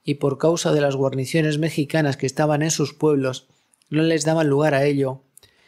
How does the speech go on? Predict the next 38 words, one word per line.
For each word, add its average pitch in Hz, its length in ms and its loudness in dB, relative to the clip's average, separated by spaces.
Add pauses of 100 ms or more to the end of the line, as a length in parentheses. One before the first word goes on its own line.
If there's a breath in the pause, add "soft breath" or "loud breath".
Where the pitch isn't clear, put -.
(200 soft breath)
y 151 120 2
les 143 180 2
hacían 160 300 0
mucho 160 280 0
daño 151 260 0
en - 20 0
su 131 140 -2
tierra, 135 500 0 (360)
y 147 100 -2
les 139 180 0
tomaban 156 360 2
las 151 140 0
mujeres, 131 680 -2 (360 soft breath)
en 147 180 -2
demás 151 300 2
si 160 100 0
eran 156 220 2
hermosas, 139 600 0
y 190 120 -2
delante 156 400 2
de 156 100 2
sus 151 220 -4
padres 147 500 0
o 143 140 -4
madres 143 420 0
o 165 140 -4
marido, 139 540 0 (440)
tenían 160 440 0
acceso 151 520 -2
con 147 180 0
ellas, 135 520 -2 (160)
y 147 100 -2
asimismo, 156 640 -2
como 131 180 -6
estaba 156 380 0
cortada 147 420 0
en 131 100 -4
Tlaxcala, 131 760 0